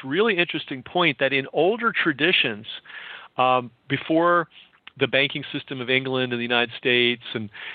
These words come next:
and now the, now the world, um, old, old civilizations used to keep their bankers in check, 'cause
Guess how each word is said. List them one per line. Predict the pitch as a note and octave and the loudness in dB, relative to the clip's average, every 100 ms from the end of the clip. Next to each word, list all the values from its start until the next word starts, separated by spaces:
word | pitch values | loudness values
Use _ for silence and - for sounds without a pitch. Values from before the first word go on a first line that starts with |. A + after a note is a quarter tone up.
| - - | -8 -4
and | A#2+ | 0
now | A#2 A#2 A2 | 2 2 2
the, | G#2+ - _ | -4 -12 _
now | B2 A#2 | -2 0
the | G#2+ | 0
world, | A2+ C#3 A2 G#2 - - - | 0 2 2 -2 -12 -18 -2
um, | C3 B2+ A#2+ _ _ _ _ _ _ _ - | 0 0 -4 _ _ _ _ _ _ _ 0
old, | E3 - - | 0 0 0
old | F3 C4 G3+ - | 2 0 -2 0
civilizations | G#3 F#3 D#3 F3+ G3 - C#3+ A2+ | 2 2 2 2 2 0 -4 -6
used | D#3+ G3+ - | -4 -4 -4
to | F#3+ | -8
keep | - F#3 F3 | -2 -2 0
their | D#3 B2 | 0 4
bankers | C3+ C#3+ C#3+ C3+ B2+ | 4 4 2 -6 -6
in | A#2+ - | -2 0
check, | C#3 A2+ - - _ _ _ _ - - - _ _ _ | 2 0 -2 -18 _ _ _ _ -20 -20 -20 _ _ _
'cause | E3 | 0